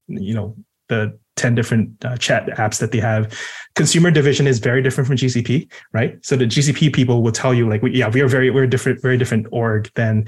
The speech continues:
the rest of Google." Uh, but they have this stain and reputation, and it's something that they work, working very hard to overcome.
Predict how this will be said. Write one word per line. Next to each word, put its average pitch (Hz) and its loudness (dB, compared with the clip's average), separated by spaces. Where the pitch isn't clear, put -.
the 117 0
rest 113 0
of - 0
Google." 110 2
Uh, 117 2
but 113 -2
they 147 2
have 147 2
this - -2
stain 117 0
and 113 2
reputation, 123 0
and 113 2
it's 113 0
something 113 0
that 107 0
they 107 -2
work, 104 -4
working 110 0
very 110 -2
hard 101 -2
to 107 -2
overcome. 104 -6